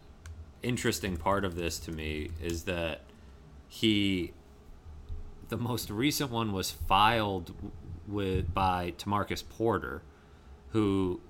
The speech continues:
was one of the guys that was with LeSean McCoy when he was involved in that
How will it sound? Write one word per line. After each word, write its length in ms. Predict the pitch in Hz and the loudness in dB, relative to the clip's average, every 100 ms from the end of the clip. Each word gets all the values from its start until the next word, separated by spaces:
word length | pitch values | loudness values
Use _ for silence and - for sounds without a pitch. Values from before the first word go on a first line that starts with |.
| - | -6
was 380 | 101 98 95 85 | 2 2 2 0
one 220 | 101 120 | 2 4
of 160 | 120 104 | 4 0
the 80 | |
guys 360 | 98 92 92 90 | 2 2 2 0
that 120 | 92 | -4
was 180 | 87 90 | -4 -2
with 260 | 95 101 92 | 0 0 0
LeSean 460 | 90 - 92 90 | -2 0 0 0
McCoy 640 | 85 - 92 90 90 87 85 - - - | -4 0 2 4 4 2 -2 -12 -20 -4
when 180 | 95 90 | 0 2
he 100 | 95 | 2
was 180 | 90 87 | 2 0
involved 640 | 82 90 90 87 82 - | 0 2 2 0 -4 -6
in 160 | 90 87 | -6 -2
that 320 | 85 82 | -2 -2